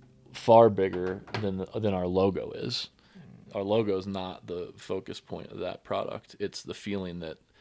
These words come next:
uh, the product is meant to give you, um, or the, the mood that we're going for. So, um, I think that effects-based marketing,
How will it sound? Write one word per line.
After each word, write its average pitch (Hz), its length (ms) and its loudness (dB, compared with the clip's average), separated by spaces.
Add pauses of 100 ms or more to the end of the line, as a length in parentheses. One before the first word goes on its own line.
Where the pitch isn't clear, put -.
(420)
uh, 85 260 -8
the 85 120 -12
product 90 460 -4
is 95 100 -10
meant 87 240 -10
to - 80 -14
give 87 260 -10
you, - 240 -12 (580)
um, 80 640 -12
or 104 120 -4
the, 90 160 -8 (100)
the 110 80 -8
mood 98 440 -4
that - 140 -10
we're 90 80 -12
going - 320 -12
for. - 340 -10 (1600)
So, 104 600 2 (360)
um, - 480 -18 (640)
I 117 100 -2
think 107 300 -4
that 98 280 0 (140)
effects-based 110 680 0
marketing, 101 840 -4